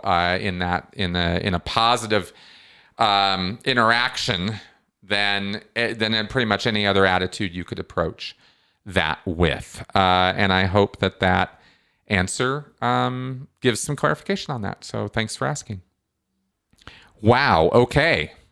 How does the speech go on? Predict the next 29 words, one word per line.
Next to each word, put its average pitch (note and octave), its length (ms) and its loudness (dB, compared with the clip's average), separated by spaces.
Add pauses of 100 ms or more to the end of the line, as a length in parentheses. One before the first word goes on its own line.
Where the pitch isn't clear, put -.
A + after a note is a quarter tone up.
(600)
When C3+ 160 6
you F#3+ 160 6
were B3+ 120 8
involved C#3 400 6
with C#3+ 120 2
Scientology, G2 800 2
what D3 220 2
kind G#3 220 4
of A#2+ 200 2
limits A2+ 460 2
on A#2+ 140 2
technology C#3+ 760 2
did E2+ 200 0
they E2+ 180 2
have? - 500 -2 (400)
Was D3 240 6
it D3 120 4
that D3+ 100 4
you C#3 160 6
couldn't D3 320 2
have A#2 440 2
social C#3+ 340 2
media, B2+ 460 4
so - 160 0
you A#2 100 2
couldn't A#2+ 280 2
see B2 240 2
the D3 80 0
truth? G#3+ 420 2